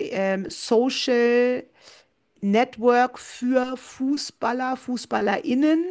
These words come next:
die sozusagen, wenn sie nicht sozusagen eine Agentenstruktur haben, da, sich da präsentieren können, vernetzen können, Vereine vernetzen können. Die hat sie dann irgendwann verkauft an OneFootball, den größten Wettbewerber,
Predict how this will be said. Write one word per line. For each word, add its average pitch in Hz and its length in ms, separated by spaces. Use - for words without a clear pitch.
die 247 680
sozusagen, 220 580
wenn 220 120
sie 208 100
nicht 262 180
sozusagen 220 420
eine 208 200
Agentenstruktur 208 840
haben, 196 440
da, 196 200
sich 208 140
da 220 80
präsentieren 214 580
können, 202 240
vernetzen 214 500
können, 196 260
Vereine 214 340
vernetzen 202 420
können. 190 220
Die 196 60
hat 196 80
sie - 80
dann 175 80
irgendwann 196 200
verkauft 202 520
an 196 160
OneFootball, 233 640
den 233 120
größten 196 300
Wettbewerber, 220 680